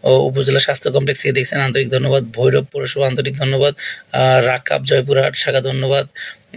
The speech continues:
আহ, অসংখ্য ধন্যবাদ ভাই, আপনারা যারাই দেখছেন। অনেক প্রতিষ্ঠান, আসলে এত প্রতিষ্ঠানে জাতীয় হৃদরোগ ইনস্টিটিউট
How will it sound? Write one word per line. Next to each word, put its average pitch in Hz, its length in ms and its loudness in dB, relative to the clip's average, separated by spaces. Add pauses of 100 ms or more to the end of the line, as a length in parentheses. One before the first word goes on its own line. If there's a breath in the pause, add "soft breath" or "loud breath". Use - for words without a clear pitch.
(140)
আহ, 64 680 -4
অসংখ্য 165 380 2
ধন্যবাদ 131 320 2
ভাই, 139 80 0
আপনারা 135 220 -2
যারাই 131 240 0
দেখছেন। 147 480 -2
অনেক 139 320 -4
প্রতিষ্ঠান, 143 440 -2
আসলে 139 220 -2
এত 131 120 -2
প্রতিষ্ঠানে 135 440 0
জাতীয় 135 300 0
হৃদরোগ 135 340 -2
ইনস্টিটিউট 143 540 2